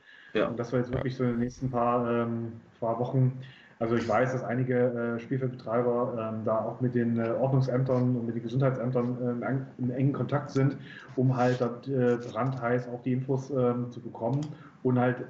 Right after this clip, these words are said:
Speaker 2: um Eröffnung oder um Erlaubnis zu ersuchen, dort halt eben, äh, so schnell wie möglich wieder zu öffnen. Denn sind wir mal ganz ehrlich, ich meine, ähm, wie,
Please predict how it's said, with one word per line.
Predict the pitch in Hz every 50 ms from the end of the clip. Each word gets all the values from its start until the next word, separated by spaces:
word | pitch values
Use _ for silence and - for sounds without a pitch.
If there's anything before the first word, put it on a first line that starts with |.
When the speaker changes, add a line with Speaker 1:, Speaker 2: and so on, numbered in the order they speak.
| - - -
Speaker 2:
um | 151 143 151 147 - -
Eröffnung | 131 127 127 - - - - 143 139 139 139 147 147 147
oder | 131 117 120 123
um | 135 127
Erlaubnis | 123 113 113 110 120 131 131 - 127 - -
zu | - 127
ersuchen, | 117 113 117 120 127 131 131 131 117
dort | - 123 117 -
halt | 113 110 120
eben, | 117 117 120 117 117
äh, | 123 120 117 113
so | 113 -
schnell | - 120 120 123
wie | 123
möglich | 123 120 117 - -
wieder | 120 110 -
zu | - 113
öffnen. | 101 120 131 - 113 98 - - - - - - - - -
Denn | 120 117
sind | 113 127
wir | 127 123
mal | 120 117 117
ganz | 120 123 117 117
ehrlich, | 117 117 120 131 139 135 135 - - - - - _ - - _
ich | _ -
meine, | 127 120 120 120 117 117 - - - - - _ _ -
ähm, | 117 117 113 113 110 110 110 110 113 - - - 131 127 123 110
wie, | 120 139 147 143